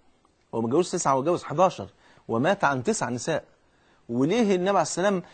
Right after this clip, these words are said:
اتجوز أمنا عائشة عندها تسع سنين؟ وليه مثلًا، آه، آه، سيدنا موسى عليه السلام، آه، فقع عين ملك الموت حينما دخل عليه؟ وليه مس-، حاجات معينة كتيرة جدًا، شبهات مثارة حول الإسلام والمسلمين،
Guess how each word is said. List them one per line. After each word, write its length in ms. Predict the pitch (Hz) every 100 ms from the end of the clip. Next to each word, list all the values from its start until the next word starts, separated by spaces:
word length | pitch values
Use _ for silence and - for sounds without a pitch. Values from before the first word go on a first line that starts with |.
| -
اتجوز 380 | - 127 170 180
أمنا 180 | 165 185
عائشة 180 | 185 165
عندها 180 | 147 185
تسع 200 | - 160
سنين؟ 420 | - 160 151 90 - _ _ _ _ _ -
وليه 460 | 131 147 165 226 226
مثلًا، 600 | 214 214 202 190 175 165
آه، 400 | 160 156 151 139 - -
آه، 200 | 139 143
سيدنا 260 | 185 185
موسى 240 | 180 226 160
عليه 120 | 180
السلام، 440 | 180 175 202 175
آه، 140 | 156 147
فقع 500 | - 233 - 180 170
عين 280 | 220 202 196
ملك 260 | 226 214
الموت 300 | 180 208 202
حينما 280 | 143 165 185
دخل 240 | 180 185 165
عليه؟ 300 | 170 196 110 - _ _ _ _ _ _
وليه 420 | 131 156 190 247
مس-، 220 | 247 233 -
حاجات 460 | - 160 240 262
معينة 300 | 185 214 254
كتيرة 260 | 185 - 202
جدًا، 260 | 208 180
شبهات 460 | 175 165 147 202 220
مثارة 400 | 147 120 170 185
حول 280 | - 175 151
الإسلام 400 | 135 - 165 170
والمسلمين، 500 | 127 113 127 190